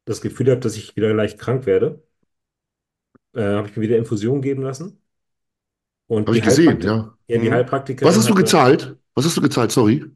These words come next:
Speaker 1: Boah, fünfundachtzig.
Speaker 3: Was war drin?
Speaker 1: Vitamin C, Vitamin B-Komplex, also B zwölf, B sechs, Folsäure.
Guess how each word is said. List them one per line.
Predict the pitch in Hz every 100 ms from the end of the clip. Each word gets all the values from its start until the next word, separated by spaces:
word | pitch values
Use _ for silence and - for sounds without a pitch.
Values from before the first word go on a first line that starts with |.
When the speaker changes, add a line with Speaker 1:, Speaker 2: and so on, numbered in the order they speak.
| _ _ _ _
Speaker 1:
Boah, | 104 101 101
fünfundachtzig. | 98 - - - 110 107 104 104 - 98 92 - _ _ _ _ _ _ _ _ -
Speaker 3:
Was | 104
war | 127
drin? | 127 147 240 - _ _ _ _ _ -
Speaker 1:
Vitamin | 104 110 107 104
C, | - 113 117 113
Vitamin | 110 107 104 98
B-Komplex, | 101 113 120 117 113 110 113 -
also | 92 92
B | 95 92
zwölf, | - 104 107 101 -
B | 92
sechs, | 87 95 -
Folsäure. | - 110 107 107 107 104